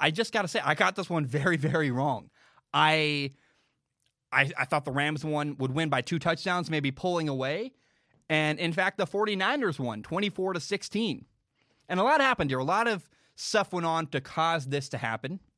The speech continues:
Number one is that the forty-niners did a really good job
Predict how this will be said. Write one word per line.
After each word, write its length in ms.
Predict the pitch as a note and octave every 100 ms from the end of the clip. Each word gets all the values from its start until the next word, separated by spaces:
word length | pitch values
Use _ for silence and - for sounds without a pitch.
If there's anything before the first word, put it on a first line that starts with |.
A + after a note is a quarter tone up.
| _ _ _ _ _ _ _ _ -
Number 280 | D#3+ G#3+ A#3
one 160 | G#3+
is 100 | F#3
that 100 | E3
the 80 | D3
forty-niners 580 | F#3+ G3+ E3 D3+ C#3+ -
did 300 | C3 B2+ A#2+ _ _ _ _ _
a 140 | D#3 D3
really 460 | B2 E3+ A#3+ A#3+
good 320 | E3 D#3+ D#3
job 560 | C3 C3 C3+ C3 B2+ A#2+